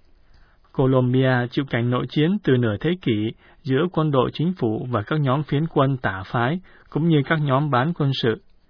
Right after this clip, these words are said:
Tất cả các nhóm bất hợp pháp này kiếm tiền bằng cách tống tiền, bắt cóc người để đòi tiền chuộc mạng, buôn bán ma túy, và họ vi phạm nhân quyền một cách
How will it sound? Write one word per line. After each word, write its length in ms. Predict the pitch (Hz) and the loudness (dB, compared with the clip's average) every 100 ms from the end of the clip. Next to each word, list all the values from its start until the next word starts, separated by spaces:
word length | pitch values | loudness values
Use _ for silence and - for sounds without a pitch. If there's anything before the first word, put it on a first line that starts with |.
| _ _ - - | _ _ -20 -8
Tất 220 | 208 - | -6 -2
cả 160 | 143 104 | 0 0
các 140 | - 165 | 0 0
nhóm 300 | 139 139 170 | 2 2 0
bất 160 | 214 | -2
hợp 120 | 131 110 | -2 -4
pháp 200 | 160 180 | -6 -2
này 300 | 139 110 107 _ | -2 -2 -4 _
kiếm 240 | 139 165 185 | 0 2 2
tiền 260 | 147 113 | 2 2
bằng 160 | 110 104 | 0 -2
cách 140 | 160 170 - | -4 -4 -2
tống 200 | 135 175 | -2 0
tiền, 240 | 139 110 98 - - - - | 0 -2 -4 -12 -20 -16 -6
bắt 100 | 180 - | -6 -2
cóc 180 | 208 196 | -2 0
người 260 | 139 117 | 2 2
để 140 | 107 113 | 0 0
đòi 220 | 117 107 | 0 0
tiền 220 | 120 107 | -2 -2
chuộc 220 | 101 110 123 | -2 -4 -2
mạng, 260 | 120 113 - _ - _ | -4 -4 -8 _ -20 _
buôn 220 | 135 139 131 | 2 2 4
bán 240 | 120 165 | 2 2
ma 140 | 151 131 | 0 0
túy, 300 | 139 127 180 - - - | 0 0 0 -4 -18 -18
và 180 | 156 135 | -2 0
họ 260 | 107 117 110 | 2 -2 -2
vi 140 | 139 160 | 0 0
phạm 280 | 139 117 135 | 2 0 0
nhân 200 | 147 135 | 0 0
quyền 260 | 135 113 107 | 0 0 -2
một 100 | 104 | -4
cách 160 | - | -4